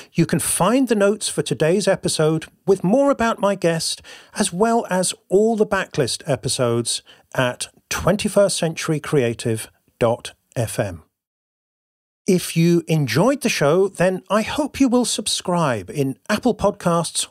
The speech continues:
or wherever you listen, and take a few seconds to swipe and leave a rating for the show. If you would like to take the Twenty-first Century Creative Foundation course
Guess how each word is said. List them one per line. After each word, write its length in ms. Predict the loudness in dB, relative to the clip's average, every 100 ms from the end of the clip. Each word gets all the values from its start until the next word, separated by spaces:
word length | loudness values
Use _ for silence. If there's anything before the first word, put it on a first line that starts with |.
| -2
or 180 | 0 2
wherever 380 | 2 2 2
you 160 | 2 2
listen, 400 | 2 0 -4 -10 -16 _ _ _
and 120 | -4 -2
take 180 | -2
a 60 | -2
few 280 | -2 2 2
seconds 540 | 2 -2 -2 -2 -2
to 140 | -4 -4
swipe 500 | -2 0 -2 -2 -8 -14 _ _
and 160 | -2 0
leave 160 | 0 0
a 60 |
rating 440 | 0 0 -2 -6 -10
for 220 | -8 -4
the 80 | -4
show. 400 | -2 -4 -6 -14 _ _ _ _ _
If 300 | 0 2 2
you 200 | 2 4
would 240 | 4 2 4
like 440 | 2 2 -2 -4
to 100 | -10
take 460 | -8 -2 -2 -2 -6 -6
the 160 | -4
Twenty-first 800 | -4 0 0 0 -2 2 2 2
Century 400 | 0 -2 0 0
Creative 640 | 0 0 2 2 0 -2 -2
Foundation 800 | -2 -2 0 2 2 0 -2
course 480 | 0 0 0 -2 -8